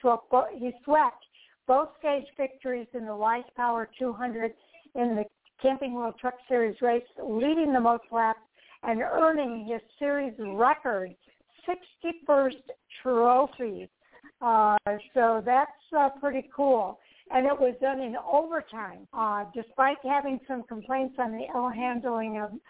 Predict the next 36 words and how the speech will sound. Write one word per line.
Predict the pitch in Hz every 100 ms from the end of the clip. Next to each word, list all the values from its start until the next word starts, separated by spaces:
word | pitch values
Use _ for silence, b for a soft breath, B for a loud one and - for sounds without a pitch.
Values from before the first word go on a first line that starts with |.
| b _ -
the | 226 -
truck, | 330 302 247 -
Busch | 269 269
came | 262 254 226
out | 226
on | 226 208 208 _
top | 330 277 220 - B B B 240
of | 226
a | 214
three-wide | 220 285 359 320 277 277 277
move | 240 269 277
for | 254
the | 214
lead | 208 214 302 330 240 196 196 B B B _ -
to | 254
win | 226 254 247
his | 214 220 -
second | 262 262 269 311
race | 247 233 233
of | 240
the | 214 214 -
season | 285 277 269 233 196 196 B B -
and | 208 202 -
sixty-first | 247 - - 247 247 226 220 -
of | 208
his | 214 - -
career. | 220 214 220 202 180 b b b
He | 247
did | 220 247 294
lead | 302 269 254 -
fifty-nine | 285 285 285 262 240 226
laps | 220 233 262 -
and | 240 220 -
swept | 247 247
the | 269
opening | 233 226 208 220